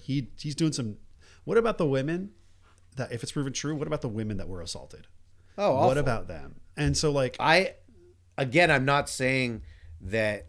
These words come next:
Speaker 2: this is why it's a debate. I'm not s-, talking about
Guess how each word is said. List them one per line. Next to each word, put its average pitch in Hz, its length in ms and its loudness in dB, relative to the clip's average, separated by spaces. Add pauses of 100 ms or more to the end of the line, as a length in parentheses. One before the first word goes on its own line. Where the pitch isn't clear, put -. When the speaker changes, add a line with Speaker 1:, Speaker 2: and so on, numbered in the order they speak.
(140)
Speaker 2:
this 123 80 -6
is 120 80 -6
why 113 160 0
it's 110 120 -4
a 107 60 -8
debate. 95 340 -2
I'm 104 160 -4
not 127 180 -2
s-, - 280 -12
talking 131 480 0
about 104 460 0